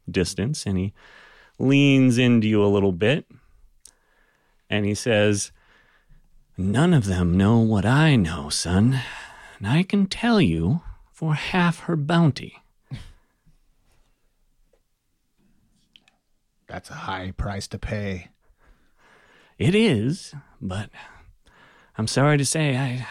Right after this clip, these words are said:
Speaker 1: I would like to retire and get out of the city if I could. It doesn't look like that's gonna happen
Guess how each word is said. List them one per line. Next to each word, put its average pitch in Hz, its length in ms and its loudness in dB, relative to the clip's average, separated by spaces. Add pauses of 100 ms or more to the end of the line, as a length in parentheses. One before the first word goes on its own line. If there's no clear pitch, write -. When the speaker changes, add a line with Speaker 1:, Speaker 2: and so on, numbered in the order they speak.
Speaker 1:
I 113 120 -8
would 143 140 -2
like 143 200 2
to 143 80 -2
retire 135 440 0
and 110 240 -6
get 117 160 -4
out 127 160 0
of 113 80 -2
the 123 80 0
city 98 380 0
if 90 120 -10
I - 120 -18
could. - 340 -4 (840)
It 76 80 -14
doesn't 120 280 -6
look 123 200 -2
like 117 180 -2
that's 107 200 -4
gonna 104 200 0
happen - 460 -6